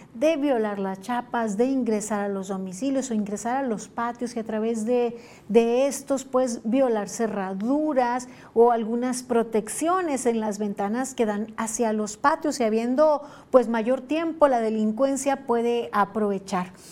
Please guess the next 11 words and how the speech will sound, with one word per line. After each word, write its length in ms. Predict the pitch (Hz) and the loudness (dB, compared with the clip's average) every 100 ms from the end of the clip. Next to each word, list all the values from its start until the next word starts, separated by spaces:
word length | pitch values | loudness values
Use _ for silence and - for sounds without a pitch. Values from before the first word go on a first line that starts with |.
| - - - | -20 -20 4
Lo 140 | 240 | 6
cierto 460 | 262 311 302 294 302 | 6 4 2 4 0
es 180 | 277 - | 2 0
que, 380 | - 277 254 - - - | 2 2 2 -8 -20 2
aunque, 760 | 240 240 233 226 233 208 196 - - - | 4 4 0 2 2 2 -4 -10 -14 -4
pues, 180 | 214 | -4
por 560 | - - 254 240 240 233 - | -6 4 6 6 2 -4 -4
ahorro, 1120 | 208 208 214 240 277 311 294 254 262 277 285 | -2 0 2 2 4 2 0 -2 0 0 -2
muchos 400 | 226 226 233 247 | 0 -2 -2 -2
desarrolladores 1040 | 220 196 202 208 214 214 208 226 240 247 | -2 -2 -2 0 0 0 0 0 0 0
habitacionales 1000 | 247 220 214 214 202 214 240 262 269 262 | 0 -2 0 0 0 0 0 2 0 -2